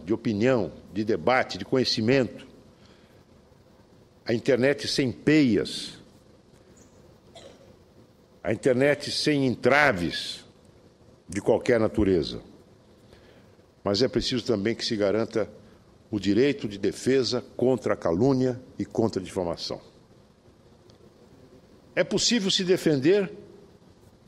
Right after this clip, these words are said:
contra alguém, alguma pessoa que veicula uma notícia falsa, detrimentosa contra qualquer um de nós. Mas o que fazer, senhor presidente, quando nós não temos diante de nós uma pessoa,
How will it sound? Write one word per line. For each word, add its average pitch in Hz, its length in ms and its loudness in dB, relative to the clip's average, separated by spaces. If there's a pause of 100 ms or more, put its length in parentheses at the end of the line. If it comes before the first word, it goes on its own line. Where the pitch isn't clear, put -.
(640)
contra 190 580 2 (320)
alguém, 151 600 2 (140)
alguma 113 320 2
pessoa 147 680 2 (220)
que 131 120 -2
veicula 147 680 -2 (540)
uma 151 340 0
notícia 120 640 -2
falsa, 147 540 -2
detrimentosa 120 960 -2 (220)
contra 135 280 -2
qualquer 131 360 0
um 135 40 -2
de 127 100 -6
nós. - 460 -4 (1080)
Mas 247 140 2
o 226 60 2
que 240 140 -4
fazer, 117 400 0
senhor 101 140 -6
presidente, 110 460 -4
quando 135 220 -2
nós 131 180 -2
não 117 120 -4
temos 117 280 -2
diante 107 200 -4
de 101 120 -4
nós 123 420 -4
uma 117 140 -4
pessoa, - 640 0